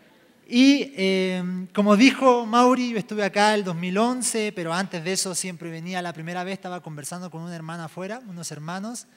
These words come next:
La primera vez que vine acá creo que tenía dos años. Mis papás vi-, venimos en familia por tren. El tren se quedó detenido en la altura, ahí en la frontera.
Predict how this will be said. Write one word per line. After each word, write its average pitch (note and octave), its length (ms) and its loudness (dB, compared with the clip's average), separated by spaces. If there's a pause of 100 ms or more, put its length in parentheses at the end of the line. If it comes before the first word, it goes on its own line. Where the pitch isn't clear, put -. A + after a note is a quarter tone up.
(320)
La D3+ 100 -10
primera D#3+ 300 -6
vez F#3+ 140 -6
que F3 120 -10
vine F#3 260 -6
acá F#3 420 -2
creo F3 160 -8
que D#3+ 100 -10
tenía E3 260 -8
dos D#3 300 -8
años. G3+ 480 -10 (720)
Mis D3+ 120 -8
papás E3+ 360 -4
vi-, F3 220 -12
venimos F3+ 340 -8
en E3 120 -10
familia F#3+ 440 -6
por D#3+ 160 -12
tren. A#3+ 460 -8 (180)
El C#3+ 200 -14
tren F3+ 200 -10
se D#3+ 140 -10
quedó D#3+ 180 -10
detenido E3+ 440 -12
en E3+ 80 -10
la D#3 80 -8
altura, G#3 600 -8
ahí E3 200 -10
en E3 100 -12
la D3+ 100 -10
frontera. F3+ 540 -12